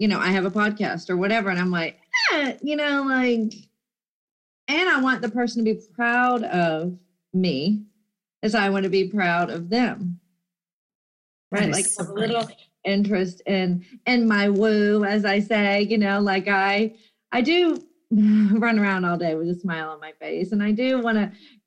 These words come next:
Speaker 1: hug everybody <laughs> I walk past. And that's just me. You know, I have two chihuahuas and a lot of people are like, "Ugh," you know, like, so yeah, I guess I need that person that's gonna embrace those aspects of me, right?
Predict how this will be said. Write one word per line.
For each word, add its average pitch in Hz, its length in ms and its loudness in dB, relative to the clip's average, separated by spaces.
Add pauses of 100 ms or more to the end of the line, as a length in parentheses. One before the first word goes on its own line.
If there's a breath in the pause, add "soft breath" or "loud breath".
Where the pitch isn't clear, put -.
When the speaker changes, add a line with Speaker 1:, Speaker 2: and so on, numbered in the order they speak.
Speaker 1:
hug 233 300 4
everybody 240 540 2
<laughs> 220 340 0
I 233 480 0
walk 208 480 -2
past. 175 460 -6 (640 soft breath)
And 254 160 0
that's 269 220 -2
just 311 200 -4
me. 254 520 0
You 226 80 0
know, 233 160 2
I 240 80 0
have 269 280 0
two 294 200 0
chihuahuas 180 800 0
and 202 140 0
a 202 40 -2
lot 196 200 -2
of 202 60 -6
people 214 220 -2
are 170 140 -6
like, - 240 -10 (140)
"Ugh," 247 340 -4
you 247 120 0
know, 254 220 2
like, 226 340 0 (340 loud breath)
so 294 240 0 (280)
yeah, 294 280 0
I 226 160 2
guess 254 240 0
I 254 100 0
need 240 280 0 (100)
that 202 180 0
person 220 320 -2
that's 190 160 -2
gonna 214 200 0
embrace 214 600 0
those 254 480 -2
aspects 247 520 -4
of 240 120 -6
me, 269 380 -2
right? 247 400 0